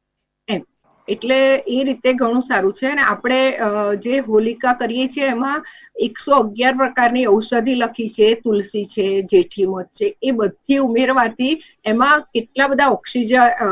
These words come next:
અમુક, અ, પેલા ઓક્સિજન બધા ઊભા થાય છે, એ એના કારણે વાતાવરણ શુદ્ધ થાય છે.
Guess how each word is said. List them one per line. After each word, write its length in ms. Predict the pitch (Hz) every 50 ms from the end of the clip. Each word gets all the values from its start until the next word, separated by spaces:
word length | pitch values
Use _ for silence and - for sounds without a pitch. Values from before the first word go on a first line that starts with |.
| 190 190 190 190 196 196 185 _ _ -
અમુક, 420 | 214 190 214 226 226 233 - -
અ, 160 | 214 202 196
પેલા 480 | 190 - 214 208 202 196 185 180 175 175 - - 180 170 - _ _ _ - _ _ _
ઓક્સિજન 540 | 208 208 - - - 254 208 220 220 214 220
બધા 220 | 208 196 214 214
ઊભા 280 | 202 185 175 208 202 -
થાય 200 | - 220 180 180
છે, 280 | 180 - 220 202 254 _ _ _ _ _ _
એ 240 | 202 226 269 277 -
એના 240 | 220 196 202 247 262
કારણે 580 | 262 - 262 240 226 233 233 240 247 269 294 294 262
વાતાવરણ 520 | 247 208 - - 240 233 226 233 233 247
શુદ્ધ 380 | 247 - - 208 170 - - 214
થાય 260 | 214 233 - - -
છે. 240 | - - 151 151